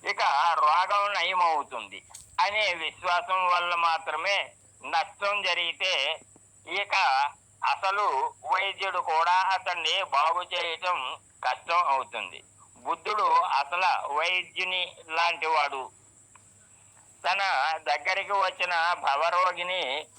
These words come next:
ముందు చక్కగా పరీక్ష చేస్తాడు. రాగం ప్రవ-, ప్రకోపించిందా,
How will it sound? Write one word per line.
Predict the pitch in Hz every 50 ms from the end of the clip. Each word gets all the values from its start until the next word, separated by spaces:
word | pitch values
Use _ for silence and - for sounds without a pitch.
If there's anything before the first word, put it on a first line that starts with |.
| - - -
ముందు | 135 139 160 175 185 185 196
చక్కగా | 202 196 165 151 147 - - 156 156 156 165 165 -
పరీక్ష | 147 - 156 147 147 - - 147 135 147
చేస్తాడు. | 143 131 - - 127 113 104 92 76 - - _ _ _ _ _ _ _ _ _ _ _ _ _ _ _ _ _ _ _ _ -
రాగం | - 120 139 151 160 165 180 202 196 196 190 190 175 - - _ - _ _ _ _ -
ప్రవ-, | 135 139 151 151 - 139 131 120
ప్రకోపించిందా, | 117 - - 160 160 165 180 180 180 175 175 170 165 - - 160 156 143 135 139 131 120 123 135 - -